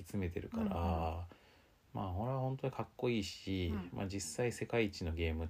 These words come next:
Speaker 1: と言っても差し支えないなと。
Speaker 2: うん。
Speaker 1: で、まあ、特にね、やっぱりね、俺その、まあ、さっきのさ、その、ダークソウルのいくつかだかが去年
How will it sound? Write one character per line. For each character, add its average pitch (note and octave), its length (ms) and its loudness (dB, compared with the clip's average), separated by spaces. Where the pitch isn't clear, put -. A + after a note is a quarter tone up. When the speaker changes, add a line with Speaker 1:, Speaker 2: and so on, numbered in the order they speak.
Speaker 1:
と F2+ 360 4
言 F#2 80 0
っ F2 40 -6
て - 160 -2
も E2 80 2
差 F2 140 -6
し F2 60 -6
支 - 220 -12
え G#2+ 140 6
な G#2+ 120 4
い F2+ 80 2
な - 100 -6
と。 C2 280 -4
Speaker 2:
う A#3 40 -4
ん。 G3+ 300 0
Speaker 1:
で、 D3 80 4
ま C#3 100 4
あ、 - 20 -2
特 - 300 -4
に F3+ 120 8
ね、 C#3+ 80 6
や B2 100 6
っ - 80 -2
ぱ B2+ 100 6
り B2+ 100 6
ね、 F#2 180 6
俺 F2 200 6
そ G#2 120 0
の、 F2 340 4
ま B2 100 4
あ、 - 20 -2
さ A3+ 140 2
っ - 100 -8
き - 80 -4
の D2+ 80 0
さ、 D2 400 2
そ - 140 -2
の、 D#2+ 380 2
ダ B2+ 200 6
ー - 20 4
ク D#3+ 120 -8
ソ F3 240 4
ウ E3 40 8
ル C3 120 8
の E2 160 4
い - 120 -2
く - 140 -6
つ - 120 -10
か E2+ 120 4
だ D#2 120 2
か D#2 140 2
が D2+ 160 0
去 F2 160 -2
年 E2+ 240 2